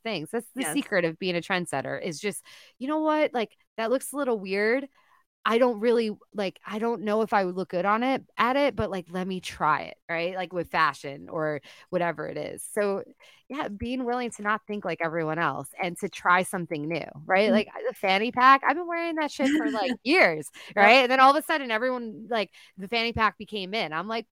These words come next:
Speaker 1: "Please, like, I got that shit back by, like, you know, watching, like,
Speaker 2: It's
Speaker 1: a nineties
Speaker 2: back.
Speaker 1: movie." Yeah.
Speaker 2: <laughs> Yeah.
Speaker 1: I didn't wait until it was a trend. I
Speaker 2: Yep.
Speaker 1: waited until, like, my heart was like, "I want a fanny pack." I don't I don't
Speaker 2: Yeah.
Speaker 1: wanna, right? And then to look for one was, you had to find on Etsy, like, old school,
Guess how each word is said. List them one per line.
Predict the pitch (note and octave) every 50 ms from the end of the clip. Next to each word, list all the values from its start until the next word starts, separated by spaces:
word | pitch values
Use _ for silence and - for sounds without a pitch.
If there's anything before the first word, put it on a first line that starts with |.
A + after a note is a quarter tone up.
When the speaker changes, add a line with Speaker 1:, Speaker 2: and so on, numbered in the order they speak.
| - -
Speaker 1:
"Please, | C#4+ D#4+ D#4 B3 F#3+ F3 E3 -
like, | F3+ F3+ - -
I | G3+ A3
got | B3 D4 D#4 -
that | C#4+ C4+ B3+ -
shit | - A#3 G#3+ -
back | G#3+ G3+ G3 G#3 - -
by, | F3+ E3+ F3
like, | F3 E3+ D#3+ D#3 - -
you | B3 A3+
know, | F3+ E3 F3
watching, | F#3 F#3 G3 - - B3
like, | B3 G3
Speaker 2:
It's | F3
Speaker 1:
a | E3+
nineties | - B3+ C#4 C#4 C4 C4 B3+
Speaker 2:
back. | - E3
Speaker 1:
movie." | D3+ D3+ C#3 - D3 D3+ -
Yeah. | - D#4+ D#4+ A3+ E3+ E3 - -
Speaker 2:
<laughs> | -
Yeah. | C4+ D4 D#4+ D#4+
Speaker 1:
I | C4+ D4+
didn't | F4+ F#4 D4+ C4+ A3
wait | A3 A#3 B3 C4 B3+ A#3
until | A#3 - A#3 A3+ A3
it |
was | G#3 G3 F3
a | F3
trend. | - - - G#3 A3 B3 G3+ D3+ D#3 D#3+ F3 - _ _ _ - G#3+
I | G#3 A3+
Speaker 2:
Yep. | A3
Speaker 1:
waited | B3 C4+ C4+ C4 B3 A#3 A3 -
until, | A3+ G#3+ G#3+ - A#3+ A3+ A3
like, | G#3+ G3+ F#3
my | A#3 A3 G#3+
heart | F#3 E3 G#3 G#3+ A3+ G#3+ D3+ D#3+
was | G3 G3 -
like, | A3+ A3 G#3+ _ -
"I | G#3 A3+
want | A3+ A#3 C4 C4
a | C4
fanny | - B3+ C4+ C#4+ C4+
pack." | - F3 D3 C#3 C#3+ - _ -
I | F#3 F#3
don't | A#3 - - _ _ _ _ _ _ _ - C#4
I | C#4 B3
don't | B3+ B3 A3+
Speaker 2:
Yeah. | A3+
Speaker 1:
wanna, | A#3 A#3+ A#3+ - - - - - - E4 A#3+ -
right? | G3+ G#3 A3 B3 A#3
And | A3+ A3
then | A#3 A3+ G#3+
to | - - A3+
look | G#3 G#3 A#3+ C4+ -
for | - - G3 F3+ F3+
one | F3 E3 E3 E3
was, | E3 E3 E3 - -
you | F#3 G3
had | G3
to | G3
find | - A3+ G#3 G3 G3 G3
on | F#3 E3+ - -
Etsy, | F3 G#3+ - - - D3 C#3+ D3
like, | D3 D3 - -
old | F3+ E3+ E3+ E3 E3
school, | - - - F#3+ F3 E3+ E3+ D#3 D3+ D3+